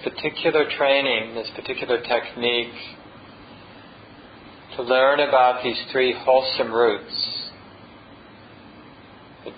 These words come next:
generosity, the kindness, the clarity, and to notice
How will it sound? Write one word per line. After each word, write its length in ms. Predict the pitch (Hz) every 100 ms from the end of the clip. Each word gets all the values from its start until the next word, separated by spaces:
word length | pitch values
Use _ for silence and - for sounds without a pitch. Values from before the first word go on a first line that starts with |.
| -
generosity, 1300 | 113 117 110 110 110 - 113 113 113 110 113 113 107 - - - - - - - - - - - - - -
the 60 | - -
kindness, 600 | 110 110 110 110 110 - - - - - - - - - - - - - - - - - - - -
the 60 | - -
clarity, 760 | 110 107 107 110 110 107 110 107 - - - - - - - - - - - - - - - - - - - - - - - - - - - - -
and 120 | 135
to 120 | 139
notice 380 | 127 131 135 135